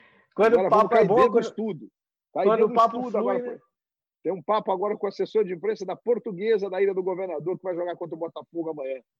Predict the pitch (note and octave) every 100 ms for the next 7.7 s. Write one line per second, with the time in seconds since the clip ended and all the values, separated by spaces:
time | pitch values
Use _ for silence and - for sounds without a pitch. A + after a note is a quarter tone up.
0 | _ _ _ _ - - - D#3+ D#3+ D#3
1 | D#3 E3 D#3 - - _ - C#3 D#3+ E3
2 | E3+ C#3 B2 E3 - D#3 - B2+ B2+ E3
3 | E3 C#3 C#3+ B2+ D#3 D3+ C#3+ G#2 C#3+ F3
4 | C#3+ C#3 C3+ - C#3+ A2 - G2+ G2 -
5 | _ _ _ - C#3+ D3+ F3 G3 F#3 G3+
6 | F#3 D#3+ D3+ C#3+ D3+ E3 G3+ E3 C3+ -
7 | _ _ F3 G#3 A3 D3+ -